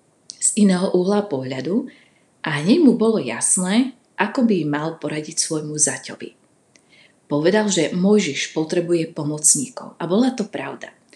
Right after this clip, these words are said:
Práca sa musí rozdeliť medzi skupinu spoľahlivých ľudí, ktorí prevezmú diel zodpovednosti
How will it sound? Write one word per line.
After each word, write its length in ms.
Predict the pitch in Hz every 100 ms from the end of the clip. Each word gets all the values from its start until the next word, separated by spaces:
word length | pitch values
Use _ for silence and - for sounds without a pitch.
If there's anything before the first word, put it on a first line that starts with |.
| _ - _ _
Práca 320 | 185 240 285
sa 160 | 294 202
musí 400 | 180 185 202 175
rozdeliť 720 | 151 151 - 156 - - - _ _ -
medzi 160 | 165 151
skupinu 480 | - - 214 196 170
spoľahlivých 800 | - 160 156 165 165 165 151 147
ľudí, 340 | 131 131 156 240 - - _ -
ktorí 400 | - 233 208 -
prevezmú 560 | 202 269 254 214 156
diel 240 | 143 175 165
zodpovednosti 1120 | 143 135 - 156 170 180 185 - - 302